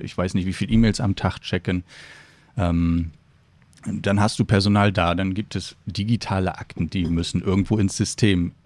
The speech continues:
Ähm, dann muss der Dienstplan geschrieben werden. Dann, äh, ja, es wird alles viel computertechnischer.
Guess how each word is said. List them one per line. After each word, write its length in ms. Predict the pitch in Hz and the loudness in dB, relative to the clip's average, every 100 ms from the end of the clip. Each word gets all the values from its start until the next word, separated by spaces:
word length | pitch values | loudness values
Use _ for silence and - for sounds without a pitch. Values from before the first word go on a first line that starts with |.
| - | -4
Ähm, 680 | 92 87 85 92 98 117 - 107 | -2 -2 -4 -8 -6 -4 -4 0
dann 160 | 104 | 2
muss 160 | 104 - | 2 2
der 100 | 110 | 0
Dienstplan 480 | 104 104 - 87 90 | 2 0 0 0 0
geschrieben 440 | 87 - 95 87 | -2 -2 0 2
werden. 420 | 85 85 87 85 - | 2 2 2 0 -4
Dann, 460 | - 95 92 92 92 | -6 -2 0 0 0
äh, 400 | 90 90 90 92 - - | 0 0 -2 -4 -10 -8
ja, 80 | 90 | -4
es 160 | - | -4
wird 120 | - | -4
alles 260 | - 104 - | 2 2 2
viel 380 | - 110 113 113 - _ _ _ _ _ _ _ _ _ _ - | 2 4 6 4 -2 _ _ _ _ _ _ _ _ _ _ -4
computertechnischer. 1200 | 131 127 190 - 92 - 98 - 92 - 87 | 0 2 2 2 0 2 0 2 -2 0 -4